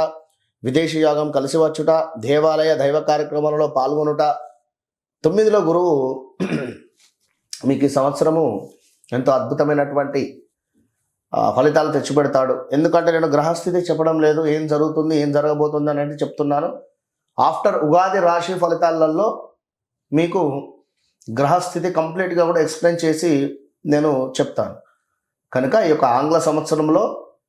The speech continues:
ఈ యొక్క తులారాశి వారు కొంత శనికి సంబంధించి, శని పాశుపతం కానీ, శనికి సంబంధించినటువంటి పనులు, రాహువుకు సంబంధించినటువంటి పనులు చేసుకోవాలి,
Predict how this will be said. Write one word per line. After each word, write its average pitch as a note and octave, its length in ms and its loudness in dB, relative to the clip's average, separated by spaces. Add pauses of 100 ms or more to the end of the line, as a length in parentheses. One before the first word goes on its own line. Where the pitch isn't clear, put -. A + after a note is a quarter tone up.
(360)
ఈ B2 40 0
యొక్క C#3 200 2
తులారాశి D#3+ 680 2
వారు D3+ 280 2
కొంత D#3+ 280 -2
శనికి F3+ 480 -2
సంబంధించి, D#3 1080 0 (1080)
శని E3+ 240 0
పాశుపతం D#3 640 0
కానీ, C#3 300 -2 (460)
శనికి E3 320 0
సంబంధించినటువంటి D3 840 0
పనులు, D3 640 0
రాహువుకు F3+ 720 0
సంబంధించినటువంటి C#3+ 880 -2
పనులు A#2+ 320 -2
చేసుకోవాలి, F#2+ 480 -6